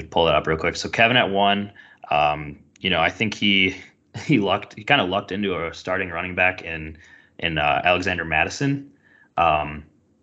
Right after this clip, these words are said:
so with the news with, with Dalvin Cook leaving, um, he has, he has Alexander Madison now, um, adding to his good R B room already. He has great talent at wide receiver. Um, and then he probably needs more depth at, uh, receiver for now.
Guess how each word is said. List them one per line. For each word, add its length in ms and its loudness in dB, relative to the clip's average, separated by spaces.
so 180 0
with 100 0
the 60 2
news 260 2
with, 220 -2
with 160 -4
Dalvin 280 0
Cook 200 -6
leaving, 500 0
um, 200 2
he 80 -4
has, 220 -4
he 100 -4
has 120 -2
Alexander 360 2
Madison 420 2
now, 440 4
um, 460 2
adding 240 2
to 80 -6
his 100 -6
good 220 -4
R 140 -2
B 160 -2
room 200 -2
already. 400 0
He 180 -8
has 100 -2
great 280 -6
talent 260 -4
at 100 -8
wide 180 0
receiver. 580 2
Um, 480 2
and 80 -2
then 340 -2
he 100 -16
probably 260 4
needs 180 -4
more 140 -8
depth 580 -6
at, 320 -6
uh, 200 -8
receiver 480 -10
for 180 -10
now. 340 -2